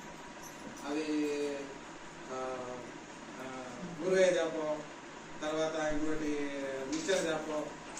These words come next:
ఇట్లా తల్లిదండ్రులు వాస్తవంగా జరిగేది ఇవన్నీ పోయి చేపని పిల్లల ద్వారా తెప్పించుకుంటారు. అది చాలా తప్పు. పిల్లలను మీరు ఈ చెడు అలవాట్లకు దూరంగా పెట్టాలి.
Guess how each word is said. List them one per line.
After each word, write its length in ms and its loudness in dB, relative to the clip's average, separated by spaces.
ఇట్లా 440 -4
తల్లిదండ్రులు 920 4
వాస్తవంగా 460 2
జరిగేది 380 4
ఇవన్నీ 440 2
పోయి 120 6
చేపని 440 6
పిల్లల 360 6
ద్వారా 160 4
తెప్పించుకుంటారు. 720 -4
అది 100 0
చాలా 300 0
తప్పు. 340 -2
పిల్లలను 480 6
మీరు 480 6
ఈ 20 0
చెడు 320 2
అలవాట్లకు 600 6
దూరంగా 280 4
పెట్టాలి. 320 -2